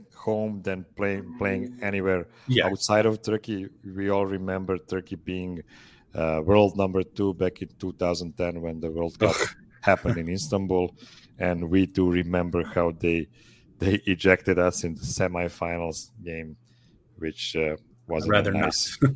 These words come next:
Speaker 2: <laughs>
Speaker 1: Yeah, I
Speaker 2: remember.
Speaker 1: <laughs> But we, we do remember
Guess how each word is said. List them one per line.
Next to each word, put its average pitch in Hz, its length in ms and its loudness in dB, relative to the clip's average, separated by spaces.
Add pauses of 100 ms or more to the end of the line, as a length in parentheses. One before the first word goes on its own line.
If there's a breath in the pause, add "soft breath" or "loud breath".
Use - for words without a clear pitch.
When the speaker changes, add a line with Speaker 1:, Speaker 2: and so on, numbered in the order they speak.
Speaker 2:
<laughs> - 120 -10
Speaker 1:
Yeah, 85 200 4
I 98 100 8
Speaker 2:
remember. 110 400 6
Speaker 1:
<laughs> - 1700 -2 (320 loud breath)
But 107 200 6
we, 123 380 12
we 110 140 6
do 107 260 4
remember 90 640 2